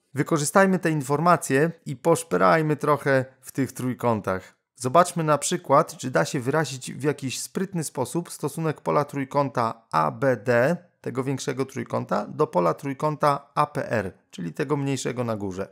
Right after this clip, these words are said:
Oczywiście chodzi o wyrażenie tego stosunku przy pomocy liczby fi. Żeby tu było jakieś wyrażenie zawierające fi, albo jakąś kombinację fi i pewnych stałych. Zachęcam Was do zatrzymania teraz tego filmu i wykonania takich obliczeń samodzielnie.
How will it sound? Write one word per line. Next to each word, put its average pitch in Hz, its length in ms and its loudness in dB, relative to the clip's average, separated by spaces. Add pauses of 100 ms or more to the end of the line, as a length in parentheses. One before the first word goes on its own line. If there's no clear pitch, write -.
(200)
Oczywiście 143 460 -4
chodzi 139 240 0
o 139 100 4
wyrażenie 135 540 2
tego 135 260 -2
stosunku 139 560 -2
przy 139 180 -8
pomocy 131 380 -2
liczby 120 280 -6
fi. 127 380 -6 (140)
Żeby 131 260 0
tu 185 140 2
było 170 260 6
jakieś 143 320 2
wyrażenie 151 720 4
zawierające 160 720 2
fi, 104 400 -4
albo 135 220 2
jakąś 151 380 0
kombinację 143 720 2
fi 147 460 -6
i 123 220 -8
pewnych 113 420 -2
stałych. 95 500 -2 (160)
Zachęcam 131 520 2
Was 139 180 4
do 139 100 -4
zatrzymania 139 680 2
teraz 127 360 0
tego 120 200 -4
filmu 160 380 0
i 147 140 -6
wykonania 151 580 0
takich 135 360 -6
obliczeń 131 420 -4
samodzielnie. 98 680 -2